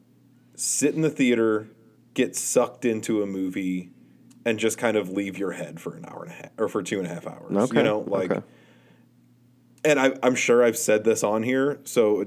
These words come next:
Speaker 1: I mean, in fairness, I, <clears throat> with the exception of What Women Want,
Speaker 2: Right.
Speaker 1: I have never had a bad experience in a movie theater. Like, I am incapable of watching a movie in a movie theater through critical, through a critical lens.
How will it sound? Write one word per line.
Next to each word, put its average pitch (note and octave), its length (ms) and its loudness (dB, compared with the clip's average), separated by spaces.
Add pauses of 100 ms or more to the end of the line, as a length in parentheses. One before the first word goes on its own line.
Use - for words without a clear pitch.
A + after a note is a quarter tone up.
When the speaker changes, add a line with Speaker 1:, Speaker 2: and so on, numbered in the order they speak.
(140)
Speaker 1:
I A#2+ 60 0
mean, G2 300 -2 (500)
in A#2 140 4
fairness, G#2+ 640 2
I, G#2 380 0 (420)
<clears throat> - 440 -20
with C#3 160 6
the D3 80 8
exception D#3+ 420 4
of C#3+ 100 4
What B2+ 220 4
Women A#2+ 280 4
Want, F2+ 280 0 (420)
Speaker 2:
Right. E2+ 200 4 (120)
Speaker 1:
I A#2+ 120 6
have A2+ 160 4
never A#2 360 6
had A#2+ 120 6
a G#2 40 4
bad F#2+ 460 0
experience G#2 540 0
in C3+ 80 2
a - 20 2
movie C#3 220 2
theater. E3+ 360 0 (300)
Like, A2+ 160 2
I C#3 160 6
am C#3+ 240 6
incapable D3 1040 4 (720)
of B2+ 200 4
watching G#2+ 500 4
a B2 60 6
movie A2+ 360 4
in A2+ 60 6
a A2 60 4
movie G#2 280 2
theater A#2+ 300 4
through A2 180 -2
critical, G2+ 400 2
through G#2+ 160 0
a F#2 40 0
critical F#2+ 320 0
lens. - 380 -8